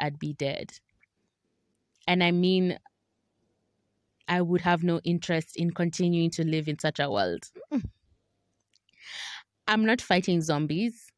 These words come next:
or going on an insane trip to get to some submarine or rocket or bunker 'cause there's an asteroid or a nuclear bomb or, you know, whatever, whatever the case. I don't even understand the fascination with bunkers.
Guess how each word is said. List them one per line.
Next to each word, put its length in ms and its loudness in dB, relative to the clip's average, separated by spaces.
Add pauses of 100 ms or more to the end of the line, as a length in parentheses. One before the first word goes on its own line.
(140)
or 140 2
going 300 4
on 100 2
an 160 0
insane 520 0
trip 360 0
to 120 -2
get 220 2
to 60 -4
some 220 -2
submarine 640 0
or 140 0
rocket 420 -2
or 100 -2
bunker 600 2 (580)
'cause 140 2
there's 140 2
an 200 0
asteroid 580 2
or 80 2
a 80 2
nuclear 440 0
bomb 520 4
or, 320 0
you 440 -2
know, 140 4
whatever, 380 2 (100)
whatever 340 0
the 120 -2
case. 440 -2 (560)
I 80 2
don't 180 2
even 220 2
understand 760 0
the 80 -2
fascination 600 -2
with 160 -6
bunkers. 540 -6